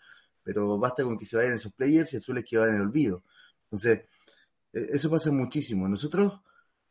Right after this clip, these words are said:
si bien, eh, hoy en día estamos trabajando con rookies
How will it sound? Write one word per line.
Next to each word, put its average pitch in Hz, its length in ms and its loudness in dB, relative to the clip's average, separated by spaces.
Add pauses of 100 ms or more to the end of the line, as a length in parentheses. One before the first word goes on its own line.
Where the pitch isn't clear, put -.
(100)
si 113 240 -4
bien, 139 520 2 (280)
eh, 98 640 -2 (160)
hoy 120 160 -4
en 113 100 -4
día 127 120 0
estamos 120 340 -4
trabajando 120 800 0
con 104 240 2
rookies 113 460 -4